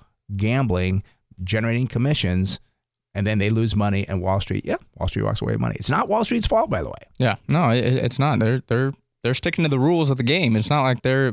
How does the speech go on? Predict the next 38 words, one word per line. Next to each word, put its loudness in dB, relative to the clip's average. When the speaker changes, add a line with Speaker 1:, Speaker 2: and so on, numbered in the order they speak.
Speaker 2:
they're 2
not 0
telling 2
anybody 4
the 0
rules. 2
Everybody 0
knows 2
the 2
rules. 0
Well, -2
that's -2
not 2
true. -4
Everybody 2
does 2
know 4
the 2
rules, 4
Speaker 1:
Right. 2
Speaker 2:
but 0
those 2
people 0
that -2
choose 2
not 0
to 0
learn 4
the 2
rules 2
are 2
the 0
ones 0
that 2
get -2
burned. 0
Speaker 1:
<laughs> -6
Yep. -2